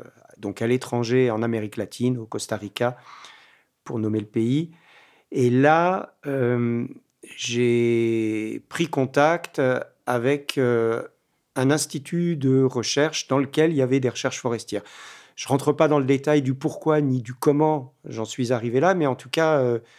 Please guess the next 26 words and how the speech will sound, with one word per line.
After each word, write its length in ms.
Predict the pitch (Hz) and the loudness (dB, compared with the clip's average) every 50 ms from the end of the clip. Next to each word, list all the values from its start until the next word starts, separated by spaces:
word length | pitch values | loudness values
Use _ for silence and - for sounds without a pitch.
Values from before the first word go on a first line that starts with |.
| - - - _ _ _ _ _ | -20 -20 -20 _ _ _ _ _
j'ai 240 | - 127 113 120 127 | -8 -4 2 2 4
eu 220 | 131 147 160 170 165 | 4 4 2 0 0
quelques 300 | - 139 117 - - 143 | 0 -2 0 2 0 0
contacts, 640 | 143 - 139 123 - - 147 160 170 165 - - | 0 0 -4 -4 2 2 2 2 2 -2 -6 -4
euh, 160 | 143 131 127 123 - - - - - - _ _ _ _ _ | -2 0 0 -2 -6 -14 -20 -20 -20 -20 _ _ _ _ _
quelques 840 | - 127 127 127 - 147 143 139 135 135 135 131 127 123 120 120 117 127 123 - - - - _ - _ _ - - _ _ _ _ _ _ | 0 0 0 0 0 4 6 6 6 6 6 6 4 4 2 0 -2 -6 -8 -10 -14 -14 -18 _ -20 _ _ -20 -20 _ _ _ _ _ _
perspectives 1300 | - 151 - - - _ - 156 - - _ - - 175 180 196 208 196 170 160 147 139 135 131 131 131 143 151 160 _ - - | 0 0 0 -2 -2 _ 0 0 0 -4 _ -6 -2 0 2 2 2 4 4 4 4 4 4 0 -4 -8 -12 -18 -20 _ -18 -12
de, 540 | 143 131 123 120 131 135 127 127 127 123 117 | -10 -8 -2 2 4 4 6 6 4 2 2
d'activités 640 | 110 147 147 - - 165 156 143 156 139 - 165 151 | 2 0 0 0 -6 -6 -4 -4 -4 0 0 0 2
de 80 | 139 | 2
recherche. 680 | 135 123 139 135 - - - 143 147 160 156 - - - _ - - - | 2 2 2 2 2 0 2 2 0 0 -2 -6 -10 -10 _ -20 -14 -14
Et 40 | - | -10
puis 140 | - - 185 | 2 4 4
autour 240 | 180 180 - 190 156 | 4 6 4 4 6
de 60 | 170 | 6
moi, 160 | 165 180 202 | 4 4 2
j'avais 240 | 185 170 147 135 151 | 2 0 0 2 2
aussi 340 | 147 139 135 - - 175 160 | 0 0 0 -4 -4 -4 0
des, 1400 | 135 139 131 127 123 120 120 117 113 117 - - - - - - - - - - - - - - - - - - - | 2 4 4 4 4 2 0 0 -2 -4 -6 -6 -8 -10 -12 -14 -14 -14 -14 -14 -12 -12 -12 -12 -12 -14 -14 -16 -10
des 200 | 117 113 113 113 | -8 -8 -4 -4
amis 360 | 117 107 117 131 151 170 165 | -4 0 0 0 0 0 -2
qui 480 | 165 - - - 139 131 127 123 127 - - _ _ _ _ | -8 -12 -10 -6 -2 -2 0 -2 -2 -6 -10 _ _ _ _
ont 100 | - 156 | 0 0
choisi 380 | 147 - - 170 147 127 147 170 | 0 2 2 2 2 2 0 -8
très 180 | - - 151 | -4 -2 0
rapidement 460 | 135 123 123 - 123 127 139 160 156 | 0 0 -2 -2 0 2 2 2 0